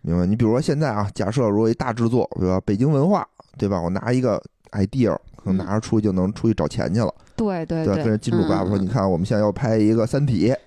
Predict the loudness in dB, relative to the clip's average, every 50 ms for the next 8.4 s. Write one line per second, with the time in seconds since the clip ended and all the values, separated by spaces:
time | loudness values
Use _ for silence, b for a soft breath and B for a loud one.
0 | -10 -4 -2 -2 0 0 -2 -2 -2 -4 -2 0 0 2 2 4 4 4 4 4
1 | 4 4 4 4 4 4 2 2 0 0 0 0 -2 -2 -2 -2 -2 -2 -2 -2
2 | 0 -2 -2 -2 -2 -4 -4 -2 -4 -4 -6 -8 -20 -16 -12 -12 -12 B B B
3 | -6 -6 -4 -2 -2 0 0 0 -2 0 0 0 0 0 0 0 0 0 0 0
4 | 2 2 2 2 2 2 2 4 4 2 2 2 0 0 2 2 2 2 2 0
5 | 0 0 0 0 0 -2 -4 -6 -12 _ -10 -6 -2 -2 -2 -2 -2 -4 -4 -2
6 | -2 0 0 0 0 0 2 2 2 2 2 0 0 0 0 0 0 0 0 0
7 | -2 -2 -2 0 2 2 2 4 4 4 2 2 0 -2 _ _ -14 -8 -4 -2
8 | 0 2 2 2 2 2 0 -2